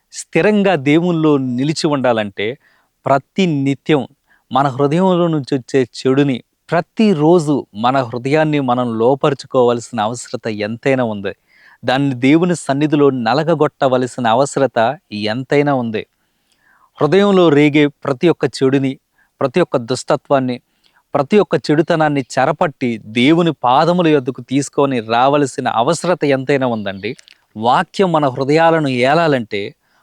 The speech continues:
ఆ వాక్యానికి అనుగుణంగా మన హృదయాలు మారాలి. వాక్యానికి అనుగుణంగా మన హృదయాలు మారాలంటే, ప్రతినిత్యం దేవుని సన్నిధిలో మన హృదయాలకు మనం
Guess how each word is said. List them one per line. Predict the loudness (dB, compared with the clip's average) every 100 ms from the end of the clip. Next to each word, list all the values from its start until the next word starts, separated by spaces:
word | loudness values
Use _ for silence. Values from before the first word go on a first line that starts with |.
| -4
ఆ | -2
వాక్యానికి | 0 0 0 -2 -2 0 -2 0 0
అనుగుణంగా | 2 2 2 2 2 0 -2 -6
మన | -4 -4
హృదయాలు | -6 -4 0 2 0
మారాలి. | -2 -2 0 0 0 -4 _ _ _ _ _ _ _ _
వాక్యానికి | 0 0 0 -2 0 0
అనుగుణంగా | 0 0 0 0
మన | 2 0
హృదయాలు | 0 0 2 4 2
మారాలంటే, | 2 2 2 0 -2 -4 -6 -8 _ _
ప్రతినిత్యం | -4 -4 _ -2 -2 -2 -2 0
దేవుని | 2 2 2 0
సన్నిధిలో | -4 -2 -2 0 -2 -6 _ _ _
మన | -2 -2
హృదయాలకు | -4 -4 0 0 0 0
మనం | -2 -4